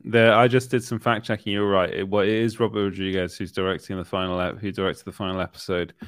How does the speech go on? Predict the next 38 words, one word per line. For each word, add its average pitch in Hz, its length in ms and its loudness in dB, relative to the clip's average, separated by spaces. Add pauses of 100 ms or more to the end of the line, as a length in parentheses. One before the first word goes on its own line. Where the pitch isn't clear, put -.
(160)
So - 140 2
I'm, 160 160 6
I'm 175 180 4
looking 202 260 2
forward 147 240 4
to 127 80 -2
that 104 140 4
because 120 280 -2
honestly, 165 420 4
the, 131 160 0
the, 117 360 0 (280)
the 123 120 2
other 143 180 6
two 127 320 2
episodes 120 340 0
that 101 100 -6
he 113 140 -2
did 107 260 -2
weren't 104 380 -2
great. 101 420 -2 (640)
So - 180 -8
I'm, 110 320 0
I'm 110 140 -2
hoping 123 440 0
that 107 300 0
he 113 140 -6
kind 113 220 -4
of 98 80 -4
redeems 104 420 -4
himself 104 400 0
with 98 80 -12
this 101 180 -4
final 104 440 0
one. 98 160 0
It'll 101 180 0
be, 104 160 -2
like, 98 260 0
a 92 120 -4